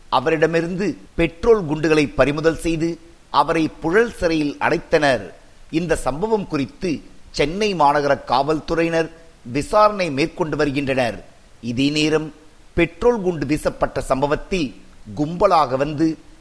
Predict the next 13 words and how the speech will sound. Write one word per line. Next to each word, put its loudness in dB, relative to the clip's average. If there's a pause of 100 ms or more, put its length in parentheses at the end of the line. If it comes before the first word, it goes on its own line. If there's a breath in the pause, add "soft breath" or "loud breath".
(120)
பெட்ரோல் 0
குண்டுகளை 2
வீசியதாகவும் 0 (280)
அதில் -2 (320)
ஆளுநர் 2
மாளிகை 2
சேதம் -2
அடைந்துள்ளதாகவும் 0 (160)
ஆளுநர் 2
மாளிகையிலிருந்து 0 (240)
அறிக்கை 0
ஒன்று -6
வெளியானது. -2